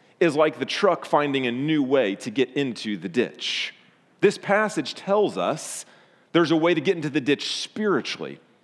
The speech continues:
It says there's a way that we can deny Christ, deny the gospel with our actions, with our relationships, not merely with our beliefs.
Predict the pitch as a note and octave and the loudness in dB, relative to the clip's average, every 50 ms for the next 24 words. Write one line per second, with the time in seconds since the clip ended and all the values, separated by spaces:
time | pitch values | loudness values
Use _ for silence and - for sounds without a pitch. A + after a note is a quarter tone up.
0 | _ _ _ _ - E3+ - G3+ F#3+ C#3+ D#3+ G#3+ A3+ F#3 G3+ F3+ E3+ E3+ G3 G#3 | _ _ _ _ -4 0 2 2 2 4 4 2 4 4 2 2 2 2 2 2
1 | G3 E3 D#3+ D#3 F3 F3 - F3 D#3+ C#3 B2+ A2+ A2+ C3+ C3+ C3+ C#3 C#3+ C#3+ C#3+ | 2 0 -2 -4 -6 -6 -4 -4 -2 -2 -2 -2 -2 -2 -2 0 0 0 0 0
2 | D3+ D#3 E3 F3 F3+ E3+ F3 - - - - D#3 B2+ A2+ A#2+ D3 D#3+ - - C3 | 0 0 0 -2 -2 -4 -6 -10 -6 0 2 2 4 4 2 0 -4 -6 -6 -2
3 | C3 C#3+ C#3 C#3+ D#3 B2 B2+ A2 A#2 C#3 C3+ D3 D#3+ D#3+ - - - - - F2 | 0 0 0 0 0 -2 -2 -2 0 0 0 0 0 -4 -8 -10 -14 -10 -6 -4
4 | D2 D#2+ C3 E3 D#3+ - - _ _ _ _ _ _ _ _ _ _ _ _ _ | -2 0 -2 -2 -4 -8 -20 _ _ _ _ _ _ _ _ _ _ _ _ _
5 | _ - A#2+ A2+ A#2+ A2 - - D3+ E3+ F#3 F#3+ F3+ - - - D2+ B1+ C#2+ G2 | _ -6 0 2 2 2 2 0 0 0 0 -2 -4 -4 -6 -4 -6 -8 -8 -4
6 | A#2+ - C3+ B2+ B2+ C3 C3 B2+ C#3 D#3+ F3+ F#3+ - - G#2 F2 D#2+ - F#2+ G#2 | 0 2 2 2 2 0 0 2 2 2 2 2 0 -4 -6 -6 -6 -4 -4 -4
7 | G#2+ - - - - - - - - D3 D#3 D3 B2 D3 C3+ C#3 D3+ D#3+ F3+ G3+ | -6 -6 -10 -16 -18 -20 -14 -2 2 2 2 2 2 -2 -2 -2 0 0 0 2
8 | F#3+ D#3+ C3+ B2+ B2 A2+ G#2 G2+ - G#2+ F#2+ F#2 F#2 G#2 G2 - - - - - | 2 2 0 0 0 0 0 0 2 2 2 2 2 0 -4 -8 -14 -20 -20 -10
9 | F2 G#2 B2 B2+ C3+ F#3+ F3 A2+ - - - - - - - - | -6 -4 -2 -2 0 0 -2 -2 -4 -8 -10 -10 -10 -10 -10 -10